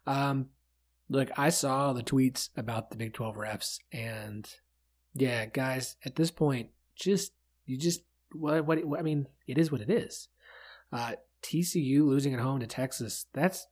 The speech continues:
mm, mm, it's not good. It feels, starting to feel like two teams that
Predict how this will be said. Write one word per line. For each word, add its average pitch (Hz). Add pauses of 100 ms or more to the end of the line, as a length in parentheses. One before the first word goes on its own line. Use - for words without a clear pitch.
(120)
mm, 104 (840)
mm, 117 (560)
it's -
not 139
good. 135 (160)
It -
feels, 135
starting 139
to 135
feel 131
like 117 (420)
two 147
teams 131
that -